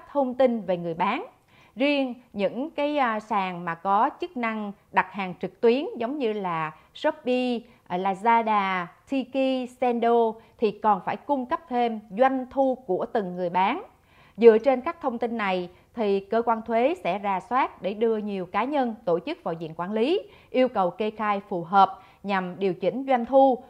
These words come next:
hoặc là, à, sẽ truy thu nếu mà không có nộp thuế đủ. Thống kê cho đến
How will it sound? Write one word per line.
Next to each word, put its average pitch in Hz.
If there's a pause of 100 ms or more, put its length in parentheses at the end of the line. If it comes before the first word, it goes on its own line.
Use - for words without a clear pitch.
hoặc -
là, 165 (260)
à, 165
sẽ 202
truy 285
thu 247
nếu 226
mà 370
không 214
có 240
nộp 233
thuế 226
đủ. 220 (720)
Thống 330
kê 277
cho 262
đến 247